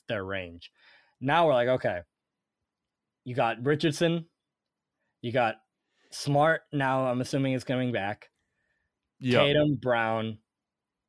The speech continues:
Speaker 1: Rob Williams. I don't, I don't know who, like, like,
Speaker 2: Who's playing what, our four and five?
Speaker 1: Yeah,
Speaker 2: That's the
Speaker 1: like
Speaker 2: thing, is the same holes that we had last year,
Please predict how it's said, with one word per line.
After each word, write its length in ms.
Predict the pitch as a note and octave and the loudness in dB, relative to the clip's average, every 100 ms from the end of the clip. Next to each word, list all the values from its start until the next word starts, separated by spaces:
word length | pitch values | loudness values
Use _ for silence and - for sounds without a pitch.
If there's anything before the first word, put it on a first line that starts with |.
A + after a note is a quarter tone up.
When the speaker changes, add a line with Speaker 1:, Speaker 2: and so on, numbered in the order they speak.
| _ _ _ _ _ | _ _ _ _ _
Speaker 1:
Rob 420 | G#2+ A#2 B2+ B2+ | -8 0 4 4
Williams. 760 | B2 A#2 A2+ A2 A2 G#2 - - _ _ _ _ _ _ _ _ - | 4 2 2 0 -4 -6 -14 -20 _ _ _ _ _ _ _ _ -6
I 80 | B2 | -4
don't, 200 | A#2 A2 | -4 -6
I 140 | - D3 | -10 -6
don't 100 | B2 | -6
know 200 | A2 G2+ | -6 -8
who, 160 | A#2+ B2 | -10 -6
like, 340 | B2 A#2 G#2+ - - - - | -2 -2 -2 -10 -20 -20 -14
like, 240 | C3 B2+ A#2 _ _ _ _ _ _ _ | -6 -6 -8 _ _ _ _ _ _ _
Speaker 2:
Who's 260 | C3 B2 | 0 0
playing 320 | - A#2+ A#2 G#2+ | 0 0 0 2
what, 200 | G#2+ G2+ | 2 2
our 140 | G#2+ | 0
four 340 | - A2+ A2 | 0 2 2
and 140 | G#2 G2 | 2 2
five? 400 | G2 G2 B2 D3+ | 2 2 0 -2
Speaker 1:
Yeah, 260 | D3+ F#3+ | -2 2
Speaker 2:
That's 220 | D3+ C#3 C3 | 6 6 4
the 80 | |
Speaker 1:
like 80 | B2+ | 0
Speaker 2:
thing, 320 | - A#2+ F#2 - _ - | 0 -2 -2 -8 _ -4
is 280 | C#3 A#2 - | -2 -2 -6
the 200 | C#3+ C3+ | 0 0
same 440 | - - E3 F3 F#3+ | 0 0 0 0 -2
holes 520 | - F#3 D#3 C3 G#2+ | 2 4 6 4 0
that 100 | G2+ | -2
we 240 | A2 B2+ | 0 -2
had 560 | C#3 C#3+ B2 F2+ D2+ D2 _ _ | -2 -4 -4 -4 -8 -16 _ _
last 540 | - F#2 A#2 E3+ - F#3+ | -8 -2 0 0 -2 -2
year, 500 | A3+ E3+ A2+ G2 | 2 4 4 2